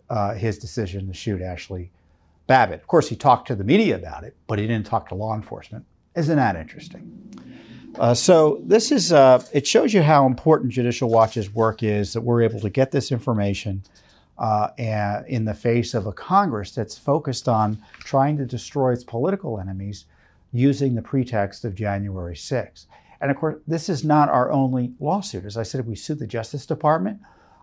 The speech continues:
for its information on the shooting death of Ashley Babbitt, the only person killed, uh, in a, via homicide that day.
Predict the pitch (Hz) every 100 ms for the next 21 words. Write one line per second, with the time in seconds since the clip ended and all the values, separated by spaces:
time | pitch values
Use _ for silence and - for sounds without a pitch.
0 | - - 117 139 156 190 175 160 160 156
1 | 170 151 147 147 156 147 143 135 135 135
2 | 120 147 120 117 127 - 127 113 117 165
3 | 156 135 - 131 - 156 127 123 - _
4 | _ _ _ - 117 107 - 113 113 120
5 | 127 120 110 190 117 - 101 98 98 90
6 | - 85 107